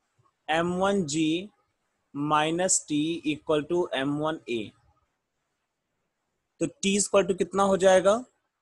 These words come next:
एम वन जी minus M one A, सही है। अब एम वन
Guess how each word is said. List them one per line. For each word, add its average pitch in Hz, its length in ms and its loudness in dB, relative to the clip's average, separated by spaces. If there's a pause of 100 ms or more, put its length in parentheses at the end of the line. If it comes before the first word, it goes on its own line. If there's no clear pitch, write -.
(1400)
एम 156 300 0
वन 202 260 2
जी 151 160 -2 (320)
minus 165 640 2 (1300)
M 151 260 0
one 180 220 0 (100)
A, 127 240 -4 (2000)
सही 160 240 -2
है। 208 120 -2 (4000)
अब 160 200 -4 (280)
एम 170 160 -4
वन 202 160 -2